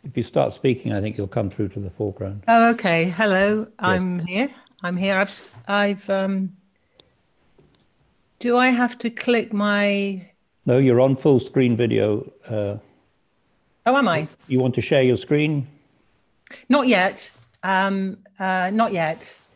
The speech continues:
Speaker 2: But, um, 'cause I'm gonna show, uh, a film.
Speaker 1: Do it when you're
Speaker 2: Uh,
Speaker 1: ready.
Speaker 2: so can you still see me if I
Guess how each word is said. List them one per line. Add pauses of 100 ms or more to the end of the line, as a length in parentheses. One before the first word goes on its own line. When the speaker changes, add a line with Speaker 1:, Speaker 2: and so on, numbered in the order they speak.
(540)
Speaker 2:
But,
um,
'cause
I'm
gonna
show,
uh,
a
film. (840)
Speaker 1:
Do
it
when
you're
Speaker 2:
Uh,
Speaker 1:
ready. (640)
Speaker 2:
so
can
you
still
see
me
if
I